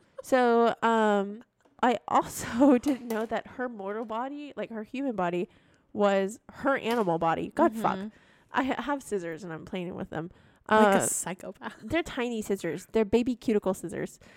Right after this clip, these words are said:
Speaker 1: They're not big scissors. <laughs>
Speaker 2: Anyway, she keeps dropping them. Anyways,
Speaker 1: Anyways.
Speaker 2: her animal form is human.
Speaker 1: And I'm like, I was like, "It's kind of a cop-out."
Speaker 2: I
Speaker 1: And I,
Speaker 2: know.
Speaker 1: I
Speaker 2: I don't
Speaker 1: was
Speaker 2: like that
Speaker 1: so
Speaker 2: either.
Speaker 1: upset about that. I was like,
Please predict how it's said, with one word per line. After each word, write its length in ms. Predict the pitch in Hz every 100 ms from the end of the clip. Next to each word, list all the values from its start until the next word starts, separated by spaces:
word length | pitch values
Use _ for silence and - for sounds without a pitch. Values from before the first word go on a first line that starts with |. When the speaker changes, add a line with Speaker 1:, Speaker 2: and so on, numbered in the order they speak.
| - - -
Speaker 1:
They're 100 | 214
not 200 | 233 226
big 160 | 214 196
scissors. 400 | 175 - 156 -
<laughs> 0 |
Speaker 2:
Anyway, 300 | 233 226 196
she 120 | 240
keeps 180 | 214 240
dropping 260 | 185 170
them. 140 | 156 143
Anyways, 480 | - 269 220 196 214 - -
Speaker 1:
Anyways. 300 | 220 175 190
Speaker 2:
her 260 | 311 320 - _
animal 240 | 240 226 196
form 320 | - 165 170
is 220 | - 175
human. 440 | 170 202 175 107 196 _ _ _ _ _ _ _
Speaker 1:
And 80 | 302
I'm 120 | 359 415 -
like, 280 | 285 - - _ _
I 60 | -
was 160 | 311 349
like, 140 | 330 - - - _ -
"It's 100 | 320
kind 200 | - 480
of 40 | 453
a 40 |
cop-out." 480 | - 247 220 190 -
Speaker 2:
I 80 | 226
Speaker 1:
And 100 | 466
I, 40 |
Speaker 2:
know. 220 | 196 185
Speaker 1:
I 60 | 415
Speaker 2:
I 40 |
don't 100 | 508
Speaker 1:
was 40 | -
Speaker 2:
like 140 | 370
that 160 | - -
Speaker 1:
so 80 | 415
Speaker 2:
either. 360 | 370 370 381 -
Speaker 1:
upset 300 | 381 - 415
about 240 | 359 302 277
that. 180 | 247 226
I 60 |
was 100 | 311
like, 160 | 320 302